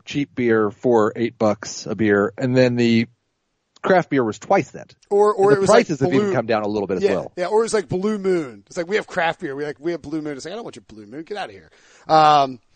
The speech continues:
Speaker 2: do you, oh, yeah, D F S. I forgot to ask you about D F S. Anybody, we, well, we talked about it. Anybody that, anybody that, that pops out to you besides those two running backs, Cook and David, I think the Cook and David Johnson combo is a potential league winner or, like, a,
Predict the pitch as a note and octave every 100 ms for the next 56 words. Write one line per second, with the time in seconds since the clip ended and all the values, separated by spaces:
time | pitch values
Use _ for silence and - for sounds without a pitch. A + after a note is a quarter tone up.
0 | _ - _ _ _ _ _ _ - E3+
1 | G#3 F#3+ C#3+ G#2+ E3 D3 C#3 G2 C3 B2
2 | B2 G#2+ - F#2+ G2 F2+ - - F3+ E3+
3 | E3+ D#3+ D#3+ F#3 B3+ C4+ D4+ D4+ F#3+ C3
4 | A#2 B2 G3 G3 F#3 F3 E3 F#3+ G3 F#3
5 | F3 D#3 - D3 - D#3 D#3 E3 - D#3+
6 | C#3+ E3+ C#3+ D3+ - D3 D3 C#3+ C#3 -
7 | - E3 D#3+ C#3 C#3+ C3+ - - E3 G3
8 | F#3+ F3 G3 F#3 D#3 D#3 C#3 D3 C#3+ C#3
9 | C#3 C3+ C3 B2+ A2+ _ _ - C3+ C#3
10 | B2+ A#2+ A#2 - - A#2+ C3+ - D#3 D#3+
11 | C#3 A#2+ A2+ - C3 D#3+ D#3+ E3 D#3 C#3+
12 | B2 C#3+ C3+ A#2 A#2+ D3+ D3 C#3+ C3+ C3+